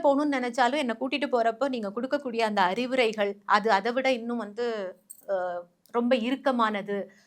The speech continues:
அப்படிங்கிற அந்த பெண்ணுடைய நிலைப்பாட்டை, நிலைய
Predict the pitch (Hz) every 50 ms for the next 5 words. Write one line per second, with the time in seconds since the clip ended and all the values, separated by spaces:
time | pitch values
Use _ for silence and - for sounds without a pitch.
0 | _ _ - 208 208 - 226 220 220 208 208 202 202 196 196 196 185 185 180 -
1 | 208 208 226 247 262 254 254 226 214 190 190 190 202 208 220 254 254 - 247 220
2 | 208 208 202 208 208 208 214 220 220 262 269 247 247 233 240 240